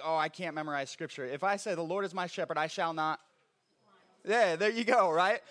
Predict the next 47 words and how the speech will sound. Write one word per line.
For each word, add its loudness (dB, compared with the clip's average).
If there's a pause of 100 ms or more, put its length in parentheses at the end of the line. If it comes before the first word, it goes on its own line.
(140)
Like, 2
I 6
remember, 2
I, 4
I'm 2
a -4
big 2
superhero -4
movie -8
fan. -4
I 2
remember, 0
like, 0
the -2
original -2
Spider-Man, -2
Tobey -2
Maguire, 0
not -2
these -8
new -4
scrubs, -2
right? 0
But -2
Tobey -4
Maguire, 0
the -4
original -2
and -8
forever -2
Spider-Man. -2 (320)
And 0
the 2
original 2
Spider-Man, 0
I 2
remember, 0
uh, 2
in -2
one 0
scene -6
in -4
the -4
movie, -2
Aunt -4
May 0
is, -4